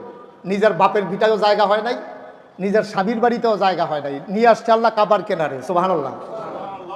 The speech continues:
এখন বাচ্চা কুলে নিয়ে বসে রয়েছে ইব্রাহিম আলাইহিস সালাম, ওনার কাপড়গুলা স্ত্রীর কাপড়ের সাথে আলগা করে ফেলতেছে, আর একটা ব্যাগে ঢুকাই লিতে আছে, ফটলা বাঁধতে আছে। বিবি হাজেরা কয়, কি ব্যাপার, আপনি কাপড় চোপড় আলাদা করতেছেন কেন?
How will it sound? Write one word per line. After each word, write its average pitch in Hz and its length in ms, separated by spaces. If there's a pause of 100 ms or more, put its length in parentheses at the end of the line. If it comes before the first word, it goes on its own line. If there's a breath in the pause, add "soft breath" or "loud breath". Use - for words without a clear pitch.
(800)
এখন 175 140
বাচ্চা 185 260
কুলে 208 220
নিয়ে 208 140
বসে 190 220
রয়েছে 190 160
ইব্রাহিম 208 260
আলাইহিস 214 240
সালাম, 202 380 (880)
ওনার 226 300
কাপড়গুলা 240 540
স্ত্রীর 247 440
কাপড়ের 247 320
সাথে 233 200
আলগা 226 240
করে 185 160
ফেলতেছে, 165 300
আর 208 80
একটা 220 160
ব্যাগে 196 200
ঢুকাই 180 200
লিতে 185 160
আছে, 170 140
ফটলা 196 220
বাঁধতে 170 260
আছে। - 180 (760)
বিবি 196 180
হাজেরা 226 220
কয়, 208 120
কি 220 100
ব্যাপার, 165 260
আপনি 165 180
কাপড় 196 320
চোপড় 196 260
আলাদা 180 240
করতেছেন 170 400
কেন? 143 140